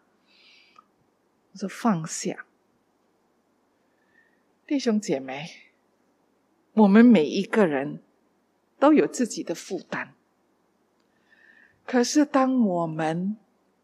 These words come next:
这些任务、这些负担，让我们麻木了，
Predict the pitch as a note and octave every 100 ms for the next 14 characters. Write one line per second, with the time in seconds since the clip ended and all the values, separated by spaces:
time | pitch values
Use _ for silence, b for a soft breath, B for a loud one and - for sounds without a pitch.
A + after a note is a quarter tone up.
0 | _ _ _ _ _ _ _ _ _ -
1 | D4 A#3 - - A#3+ A#3 A3+ C#4+ G#3+ F#3+
2 | G#3+ F#3+ - A#3+ G#3 A#3 A3 - A3+ -
3 | G3+ F3 F3+ - _ _ _ _ _ _
4 | _ _ _ _ _ _ C4 D#4 C4+ G#3+
5 | F3+ E3+ F3+ G#3 A3+ G#3 F3 E3+ A3+ C4
6 | C#4 A#3+ D3+ A2+ -